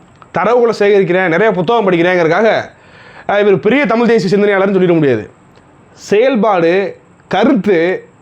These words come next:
நிலைப்பாடு, இது தமிழ் தேசிய பக்கம் இருந்தால், சரியாக இருந்தால் மட்டுமே அவரை தமிழ் தேசியவாதி என்று சொல்ல முடியும். அப்படி பார்க்கையில் ஐயா வேணரசு அவர்களை சத்தியமாக தமிழ் தேசியவாதி என்று சொல்ல முடியாது. அவர் எப்படி சொல்லலாம்?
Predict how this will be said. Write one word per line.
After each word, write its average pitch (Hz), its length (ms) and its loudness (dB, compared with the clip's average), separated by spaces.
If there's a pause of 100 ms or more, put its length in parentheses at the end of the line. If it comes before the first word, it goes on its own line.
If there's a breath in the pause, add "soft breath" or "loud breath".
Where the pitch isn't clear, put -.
நிலைப்பாடு, 180 920 -2
இது 202 320 0
தமிழ் 214 280 0
தேசிய 262 320 0
பக்கம் 196 360 -2
இருந்தால், 240 420 2
சரியாக 220 360 0
இருந்தால் 202 360 0
மட்டுமே 175 720 -2 (220)
அவரை 208 340 0
தமிழ் 190 260 0
தேசியவாதி 185 360 0
என்று 156 160 0
சொல்ல 151 180 -2
முடியும். 127 300 -2 (460 loud breath)
அப்படி 156 300 0
பார்க்கையில் 160 840 -2 (420 loud breath)
ஐயா 180 220 0
வேணரசு 240 460 0
அவர்களை 185 540 0 (400)
சத்தியமாக 277 680 -2
தமிழ் 220 220 0
தேசியவாதி 190 340 2
என்று 185 160 0
சொல்ல 160 180 2
முடியாது. 135 220 2
அவர் 170 120 2
எப்படி 180 200 0
சொல்லலாம்? 208 380 0